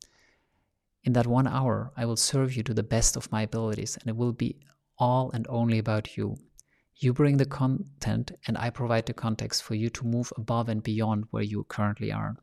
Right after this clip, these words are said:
Coaching is the biggest gift you can make to yourself. And when you found the right coach for yourself, you will start playing on a whole new level.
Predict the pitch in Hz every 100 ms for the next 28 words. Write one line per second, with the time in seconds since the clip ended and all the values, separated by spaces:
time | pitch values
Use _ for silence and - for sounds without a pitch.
0 | _ - _ _ _ _ _ _ - 131
1 | 151 160 156 - 120 123 120 - - 113
2 | - 139 - 107 104 - - 107 107 101
3 | 101 - - _ - - _ - 120 113
4 | 131 123 135 135 120 117 113 - 120 113
5 | - 110 107 - 110 120 - - _ -
6 | 123 120 - 120 117 - 117 117 113 107
7 | - 117 117 110 110 107 104 110